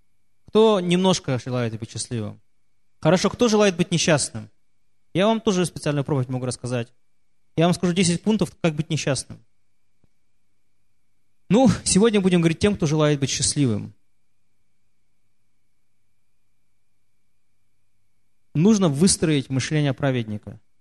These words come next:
Нужно перестать заполнять свой разум разрушением,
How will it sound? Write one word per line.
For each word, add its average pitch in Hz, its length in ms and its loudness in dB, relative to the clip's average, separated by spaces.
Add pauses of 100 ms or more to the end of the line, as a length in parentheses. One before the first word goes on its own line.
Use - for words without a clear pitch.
(840)
Нужно 196 320 4
перестать 156 840 2 (440)
заполнять 156 800 0 (120)
свой 156 580 -2 (140)
разум 175 680 0
разрушением, 175 960 -2